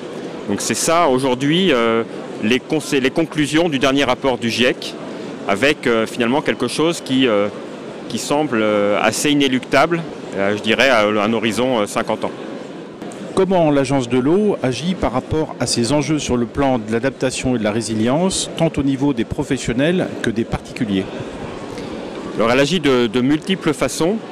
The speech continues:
Speaker 1: euh, et en fait elle agit dans le cadre de démarches plutôt concertées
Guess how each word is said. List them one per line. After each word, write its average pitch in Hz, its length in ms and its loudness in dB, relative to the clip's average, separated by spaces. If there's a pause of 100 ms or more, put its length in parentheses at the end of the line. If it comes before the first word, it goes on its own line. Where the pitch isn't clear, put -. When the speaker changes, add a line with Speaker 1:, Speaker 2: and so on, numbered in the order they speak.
(760)
Speaker 1:
euh, 113 420 2
et 123 140 2
en 120 80 2
fait - 240 0
elle 120 100 4
agit 127 240 2
dans 139 100 2
le 120 60 0
cadre 143 400 2
de 113 120 2
démarches 135 600 0 (240)
plutôt 151 240 -2
concertées 156 640 0